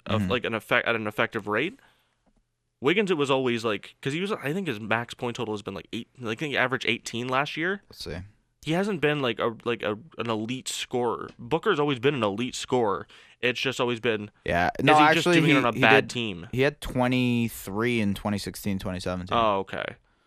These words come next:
Speaker 1: But that's, that's still the thing. He's always been, like, dipping. He's never been really a, like,
Speaker 2: Yeah.
Speaker 1: a guy where you're like, "Okay, this is, like, one of the top scorers in the N B A." You always knew Devin Booker was a top scorer.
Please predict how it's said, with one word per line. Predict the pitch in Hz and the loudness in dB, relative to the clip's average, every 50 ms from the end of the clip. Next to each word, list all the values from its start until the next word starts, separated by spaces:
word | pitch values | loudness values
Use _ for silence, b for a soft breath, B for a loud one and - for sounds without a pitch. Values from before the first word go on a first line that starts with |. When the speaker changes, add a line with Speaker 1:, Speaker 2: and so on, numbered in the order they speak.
| _ _ | _ _
Speaker 1:
But | - 147 | 0 2
that's, | 160 170 - | 2 2 0
that's | 151 131 131 147 143 - | -2 -2 0 0 0 0
still | - 156 131 | 0 0 0
the | 120 | 0
thing. | - 165 151 131 | 2 0 0 0
He's | 120 117 127 | 0 0 2
always | 123 127 123 113 | 2 2 0 0
been, | - 120 113 110 | 0 0 0 0
like, | 107 107 104 - | -2 -4 -2 0
dipping. | 123 113 - 117 110 | 0 0 0 0 -2
He's | 110 117 117 117 | -2 -2 -2 0
never | 151 147 135 | 0 0 0
been | 113 123 123 117 | 0 0 0 0
really | 117 113 110 110 101 | 0 0 0 0 0
a, | 78 | -2
like, | 104 - | -2 -2
Speaker 2:
Yeah. | - 104 104 101 104 113 | 0 0 0 -2 -4 -4
Speaker 1:
a | 107 110 | -6 -2
guy | 101 117 110 110 | 2 4 4 4
where | 110 107 110 | 4 2 0
you're | 104 104 | -2 -2
like, | 101 98 98 95 | -2 -2 -2 -2
"Okay, | 104 104 - 104 | -4 -2 -2 -2
this | 98 101 107 - | -2 -2 -4 -4
is, | 117 107 101 | -4 -4 -4
like, | 101 95 - | -4 -4 -4
one | 107 104 | -6 -6
of | 98 | -6
the | 101 | -6
top | - - 120 101 - - | -6 -2 -2 -2 -2 -4
scorers | - - 123 110 104 101 110 | -6 -6 -6 -4 -4 -4 -6
in | 104 | -6
the | 98 | -8
N | 92 95 | -6 -6
B | 101 107 | -4 -4
A." | 101 78 69 - B B B B B B | -4 -4 -4 -8 B B B B B B
You | 127 139 156 | 0 2 4
always | 175 170 143 120 | 4 4 2 2
knew | 131 143 147 | 0 -2 0
Devin | 131 131 120 117 113 | 2 2 0 0 0
Booker | 113 131 135 - 123 | -2 -2 -2 -2 -4
was | 110 104 95 | -4 -4 -6
a | 90 | -6
top | - - 113 87 - | -2 -2 -2 -2 -2
scorer. | - - - 156 147 135 117 107 107 | -4 -6 -2 0 0 2 0 0 -2